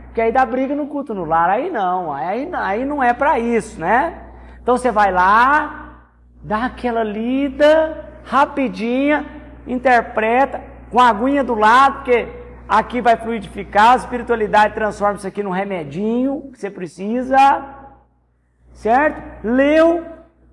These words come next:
pede ali pros encarnados, da sua vida, dos desencarnados, reza um Pai Nosso e encerrou. É isso. Amigo, quando você faz isso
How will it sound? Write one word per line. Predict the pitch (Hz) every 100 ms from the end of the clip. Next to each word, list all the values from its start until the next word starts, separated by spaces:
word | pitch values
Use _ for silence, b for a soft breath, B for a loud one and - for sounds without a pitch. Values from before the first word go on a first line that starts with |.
| _ -
pede | 240 269 294 240
ali | 247 262 262
pros | 247 202
encarnados, | 226 208 185 180 233 269 277 254 196
da | 208
sua | 202 185
vida, | 160 269 254
dos |
desencarnados, | 185 220 208 185 175 220 302 - - - - _ _ _ _ _ _ _ _ _
reza | 202 202
um | 190
Pai | 175 160
Nosso | 202 262 254 - - -
e | 320
encerrou. | 262 320 240 285 302 208 - - -
É | - 302
isso. | 311 330 - - - -
Amigo, | 185 277 320 277 277 277 196 120 - - - B B B
quando | 233 302
você | 320 339
faz | 339 285 220 147
isso | 214 302 - 139